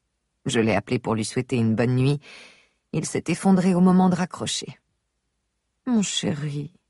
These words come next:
je serai bientôt là. Tu t'amuses bien avec Nolan. » « Oui, mais tu me manques. » « Toi aussi, tu me manques beaucoup.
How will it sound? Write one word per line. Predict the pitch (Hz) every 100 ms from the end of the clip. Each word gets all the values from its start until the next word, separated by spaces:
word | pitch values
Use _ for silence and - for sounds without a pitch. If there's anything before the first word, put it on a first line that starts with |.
| _ -
je | -
serai | 262 - 220
bientôt | 190 226 - 214
là. | 214 208 196 190 - _ _ _ _ _
Tu | - -
t'amuses | 233 240 285 -
bien | 349 370 320
avec | 269 -
Nolan. » « | 220 202 196 180 160 147 - _ _ _ _ _ _ _ _ _ _ -
Oui, | 349 330
mais | 320 320 -
tu | 349
me | 349 339 330 339
manques. » « | 349 359 349 320 294 - - _ _ _ _ _ _ _ -
Toi | - 170 156
aussi, | 131 - -
tu | - 160
me | 160
manques | 160 147 131
beaucoup. | 151 151 -